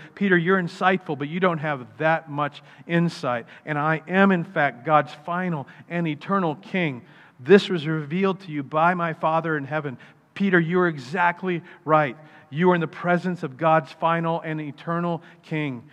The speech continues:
I am God's unique son. And in that moment, they believed in him. But in time, they would unbelieve. And do you know why they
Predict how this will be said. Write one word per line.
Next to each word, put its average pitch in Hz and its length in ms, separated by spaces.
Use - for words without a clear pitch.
I 160 140
am 151 240
God's 160 400
unique 156 340
son. 147 400
And 156 140
in 160 280
that 175 300
moment, 180 420
they 170 200
believed 156 600
in 135 200
him. 117 420
But 156 140
in 151 120
time, 165 560
they 165 200
would 165 300
unbelieve. 147 720
And 147 100
do 165 60
you 185 60
know 185 160
why 165 580
they 151 240